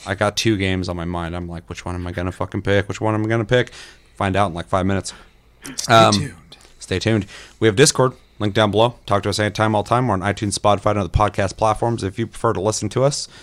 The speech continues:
Speaker 1: uh, on that. Uh, we have a Patreon for people who'd like to support the channel further than liking this video, commenting, sharing, and, uh, subscribing if you're new.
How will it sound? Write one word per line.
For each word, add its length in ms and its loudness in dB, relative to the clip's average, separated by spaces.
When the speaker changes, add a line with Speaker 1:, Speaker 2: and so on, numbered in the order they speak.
Speaker 1:
uh, 440 -2
on 320 -4
that. 480 0
Uh, 300 -4
we 100 0
have 140 0
a 40 -10
Patreon 540 0
for 80 -20
people 160 -2
who'd 80 -8
like 120 -4
to 40 -14
support 220 -4
the 60 -14
channel 380 0
further 320 4
than 180 -4
liking 360 -2
this 360 -4
video, 440 2
commenting, 560 0
sharing, 420 2
and, 300 2
uh, 220 4
subscribing 480 0
if 100 -6
you're 80 -2
new. 300 0